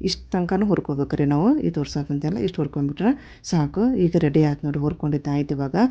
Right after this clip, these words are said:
ಹುರಿಯೋಕಷ್ಟೇ ಟೈಮ್ ಭಾಳ ಹಿಡಿತೈತಿ ನೋಡ್ರಿ ಇವಾಗ. ಈಗ ಚಟ್ನಿ ಪೌಡ್ರ್ ಮಾಡ್ಕೊಂಬಿಡೋಣ್ರಿ, ಅಗಸೆ ಚಟ್ನಿ ಪೌಡರು. ಈಗ ನೋಡ್ರಿ ಹುರ್ಕೊಂಡಿದ್ದಾಯ್ತು ಇವಾಗ. ಇದನ್ನು ಕೂಡ ಜೊ-, ದೊಡ್ಡ ಜಾರ್ ತೊಗೊಂಡೇನೆ ಈ ರೀತಿ ಹುರ್ಕೊಂಡಿದ್ದು ಆಗೈತೆ ನೋಡ್ರಿ.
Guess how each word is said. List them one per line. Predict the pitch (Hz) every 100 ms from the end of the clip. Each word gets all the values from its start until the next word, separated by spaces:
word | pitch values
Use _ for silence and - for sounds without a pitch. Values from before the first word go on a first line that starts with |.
| - - -
ಹುರಿಯೋಕಷ್ಟೇ | 196 208 208 170 208 196
ಟೈಮ್ | 180 175
ಭಾಳ | 165 156
ಹಿಡಿತೈತಿ | 143 147 147
ನೋಡ್ರಿ | 143 139 143
ಇವಾಗ. | 139 131 196 285 - - 170
ಈಗ | 165 175
ಚಟ್ನಿ | 160 147 156 147
ಪೌಡ್ರ್ | 147 147
ಮಾಡ್ಕೊಂಬಿಡೋಣ್ರಿ, | 143 143 147 143 143 143
ಅಗಸೆ | 123 147 147
ಚಟ್ನಿ | 139 147 143
ಪೌಡರು. | 143 139 165 277 - - _ _ - 160
ಈಗ | 156
ನೋಡ್ರಿ | 147 151
ಹುರ್ಕೊಂಡಿದ್ದಾಯ್ತು | 151 - 147 147 143 143 143
ಇವಾಗ. | 139 135 208 247
ಇದನ್ನು | - 160 160
ಕೂಡ | 160 147
ಜೊ-, | 147 147 139
ದೊಡ್ಡ | 151 151 147
ಜಾರ್ | 143 143 143
ತೊಗೊಂಡೇನೆ | 143 143 170 302 - - 170
ಈ | 160
ರೀತಿ | 151 160
ಹುರ್ಕೊಂಡಿದ್ದು | 151 - 151 143 175 147
ಆಗೈತೆ | 135 135 143
ನೋಡ್ರಿ. | 135 143